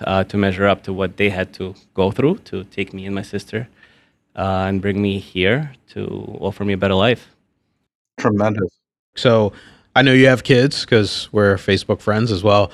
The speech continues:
Speaker 3: So what do you take from your parents that they instilled in you, right, that you use in the workplace today that you're also instilling in your, in your own kids?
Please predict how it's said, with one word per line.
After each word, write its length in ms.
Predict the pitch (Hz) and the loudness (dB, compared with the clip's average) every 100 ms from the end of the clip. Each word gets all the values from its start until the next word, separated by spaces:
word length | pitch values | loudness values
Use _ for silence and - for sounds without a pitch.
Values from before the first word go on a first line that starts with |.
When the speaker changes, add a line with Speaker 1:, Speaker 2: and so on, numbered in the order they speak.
| - - | -14 -12
Speaker 3:
So 300 | - 147 131 120 | 2 4 4 2
what 200 | 120 151 | 4 4
do 80 | 185 | 6
you 180 | 180 | 2
take 320 | 165 143 135 - | 2 2 0 0
from 520 | 120 113 107 101 101 | 2 4 4 2 0
your 180 | 101 95 | -2 -2
parents 640 | - 110 107 98 92 - | -2 0 2 0 -4 -4
that 180 | 98 90 | -6 -2
they 340 | 104 98 98 | -2 0 -2
instilled 540 | 92 - - 101 98 | -4 -10 -4 -2 -2
in 160 | 92 95 | -4 -6
you, 460 | 110 110 98 92 90 | -2 -2 -2 -4 -4
right, 340 | 95 95 95 | -2 -2 -2
that 240 | 95 - | -6 -6
you 300 | 107 101 98 | -8 -6 -6
use 580 | 92 95 101 101 98 - | -6 -6 -6 -4 -6 -8
in 140 | - 95 | -10 -8
the 60 | |
workplace 480 | 90 98 - 104 - | -4 -6 -4 -6 -6
today 340 | 95 98 98 95 | -6 -2 -2 -2
that 220 | 92 - | -4 -6
you're 120 | 82 | -6
also 500 | 95 92 - 98 92 | -4 -4 -4 -4 -4
instilling 440 | 90 - 92 92 | -6 -8 -8 -6
in 160 | 87 87 | -8 -6
your, 360 | 90 90 85 - | -4 -2 -4 -8
in 80 | 90 | -8
your 160 | 87 | -4
own 160 | 98 92 | -4 -4
kids? 420 | - 78 - - | -10 -14 -14 -18